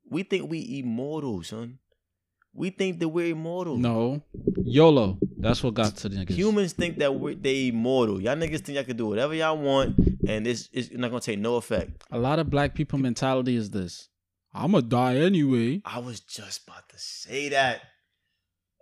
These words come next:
Speaker 2: I'ma,
Speaker 1: Oh, I was about to
Speaker 2: I,
Speaker 1: say
Speaker 2: I'ma
Speaker 1: that,
Speaker 2: die anyway.
Speaker 1: son.
Speaker 2: I, by all means, three niggas jumped in front of the three train last year.
Speaker 1: <laughs>
Speaker 2: You might as well just do that. Like,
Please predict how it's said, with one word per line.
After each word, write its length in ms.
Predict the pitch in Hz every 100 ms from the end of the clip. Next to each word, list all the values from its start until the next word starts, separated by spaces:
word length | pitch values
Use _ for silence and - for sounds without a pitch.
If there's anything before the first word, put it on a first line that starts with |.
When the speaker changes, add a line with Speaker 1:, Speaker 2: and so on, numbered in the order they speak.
| -
Speaker 2:
I'ma, 80 | -
Speaker 1:
Oh, 540 | 202 214 214 208 202
I 0 |
was 100 | 196
about 100 | 185
to 100 | 175
Speaker 2:
I, 40 | -
Speaker 1:
say 140 | -
Speaker 2:
I'ma 260 | 156 214 254
Speaker 1:
that, 100 | 165
Speaker 2:
die 280 | 175 151 151 208
anyway. 540 | 254 220 175 165 175
Speaker 1:
son. 260 | 247 208 160 _ 139 135 -
Speaker 2:
I, 240 | 113 123 180
by 760 | 196 185 156 151 160 165 208
all 240 | 196 262 285
means, 640 | 294 262 151 107 - - _ _ _ -
three 240 | 247 302
niggas 400 | 294 254 262 165
jumped 260 | 190 233 233
in 80 |
front 240 | - 226 214
of 60 | 180
the 40 |
three 200 | 202 220
train 500 | - 208 202 196 190
last 360 | 175 170 170 -
year. 320 | 151 110 92 139
Speaker 1:
<laughs> 60 | 120 _ _ _ _ 160 196
Speaker 2:
You 160 | 185 294
might 160 | 311
as 100 | 277
well 140 | 269 240
just 280 | 240 196
do 120 | 208 226
that. 260 | 135 - - -
Like, 280 | 190 196